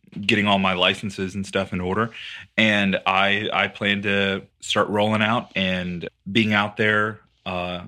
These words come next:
every week, uh, before the, the start of the new year, at least. Right now, I've been talking to, uh, Jackalope, uh, and, uh, Monday Night Brewing, and they are, uh, two of the first places that I think are gonna be,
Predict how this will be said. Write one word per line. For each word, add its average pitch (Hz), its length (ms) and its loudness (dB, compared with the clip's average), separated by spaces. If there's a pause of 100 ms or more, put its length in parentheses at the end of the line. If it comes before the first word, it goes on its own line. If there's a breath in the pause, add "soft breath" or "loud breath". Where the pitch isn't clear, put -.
(200)
every 98 260 2
week, 120 420 -2 (160)
uh, 92 360 2 (200)
before 107 560 2
the, 92 760 -2
the 92 120 -4
start 101 260 2
of 85 60 -4
the 90 60 -10
new 87 100 -6
year, 71 260 -8
at 62 120 -16
least. - 400 -16
Right 107 200 2
now, 120 380 0
I've 90 200 -8
been 90 120 -8
talking 87 360 -8
to, 82 500 -10
uh, 80 260 -8 (100)
Jackalope, 95 440 -2 (440)
uh, 82 380 -8 (680 soft breath)
and, 85 420 -4
uh, 85 200 -4
Monday 101 260 0
Night 104 200 -2
Brewing, 101 460 0
and 90 540 -6
they 87 300 -2
are, 82 480 -4 (120)
uh, 87 240 -6
two - 120 -4
of 107 60 -6
the 104 60 -12
first - 280 0
places 107 360 0
that 90 120 -2
I 78 40 -2
think 92 220 -8 (100)
are 78 380 -6 (120)
gonna 87 220 -4
be, 82 400 -6